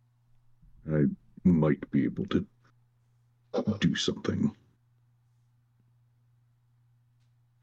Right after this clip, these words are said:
But before we do this,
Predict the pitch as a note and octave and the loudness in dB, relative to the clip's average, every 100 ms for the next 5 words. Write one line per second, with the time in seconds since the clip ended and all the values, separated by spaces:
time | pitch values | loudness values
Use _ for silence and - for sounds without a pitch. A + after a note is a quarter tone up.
0 | _ _ _ _ - - - - - - | _ _ _ _ -18 -16 -16 -16 -8 0
1 | A2 D#2 - - _ _ _ _ _ _ | 0 0 -6 -16 _ _ _ _ _ _
2 | _ _ _ _ G2+ F2 - F#2+ E2+ D#2 | _ _ _ _ 2 2 2 2 2 0
3 | D2 F2 D#2 C#2 - - - - - | -4 -2 0 0 -2 -6 -10 -10 -12